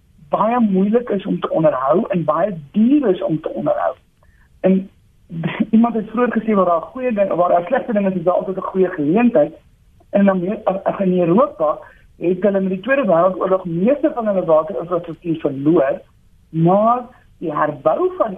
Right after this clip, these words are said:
Europa na die Tweede Wêreldoorlog het hulle die geleentheid gegee om beter stelsels te kan bou en beter stelsels te kan implementeer. En so is dit dat in die meeste van die Europese lande sien ons al hoe meer en meer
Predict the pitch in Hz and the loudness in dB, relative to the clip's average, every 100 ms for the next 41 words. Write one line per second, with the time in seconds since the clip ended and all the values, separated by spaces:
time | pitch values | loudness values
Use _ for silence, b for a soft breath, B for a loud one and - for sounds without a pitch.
0 | - 175 151 165 165 175 160 156 156 165 | -10 -8 -4 -2 -2 -2 0 -2 -2 -2
1 | 165 156 156 - 165 170 165 160 175 160 | 2 2 2 0 -2 -2 -4 -2 0 0
2 | 175 156 196 311 269 - 165 - 143 147 | 2 2 4 4 2 -2 -10 -6 -4 -4
3 | B B _ - 185 180 190 - _ 180 | B B _ 0 0 0 -6 -14 _ 0
4 | 196 214 190 - 160 160 180 170 - 165 | 2 0 -2 0 0 0 -4 -2 -4 -2
5 | - 160 147 151 156 151 151 151 165 160 | 0 0 0 0 0 -4 -4 -2 -2 -2
6 | 160 143 147 143 - 147 127 147 143 135 | 0 0 -4 -10 -8 -6 -4 -4 -4 -4
7 | 127 - 220 117 - _ _ _ b b | -6 0 2 2 -6 _ _ _ b b
8 | b _ 190 185 156 - 320 285 - - | b _ 0 0 0 0 0 2 -2 -2
9 | 185 180 175 - 180 170 170 226 302 294 | -2 -2 -2 -4 -4 -2 -2 -2 -2 0
10 | 233 185 175 170 185 190 190 160 160 170 | 0 0 0 0 0 2 2 0 0 0
11 | 165 208 202 - - 214 262 202 170 180 | 4 4 4 2 0 2 2 2 2 2
12 | 180 170 170 165 | 2 2 2 2